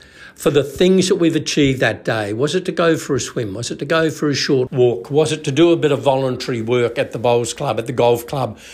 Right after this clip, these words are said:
whatever, uh, that might be? Was it just to connect with some people, uh,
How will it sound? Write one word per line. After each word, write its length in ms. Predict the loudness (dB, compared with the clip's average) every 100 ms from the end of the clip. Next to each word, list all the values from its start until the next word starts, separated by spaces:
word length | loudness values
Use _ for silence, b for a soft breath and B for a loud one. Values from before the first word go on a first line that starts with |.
| B
whatever, 640 | 0 4 4 4 0 0 0
uh, 200 | 0 0
that 220 | -2 -2
might 260 | -2 -2
be? 200 | -2 -4
Was 220 | -2 -2 -2
it 120 | -6
just 240 | -4 -4
to 80 | -6
connect 580 | -4 -2 0 0 -2 -8
with 120 | -6
some 240 | -4 -6 -2
people, 440 | 0 0 -2 -4 B B B _
uh, 320 | -10 -6 -4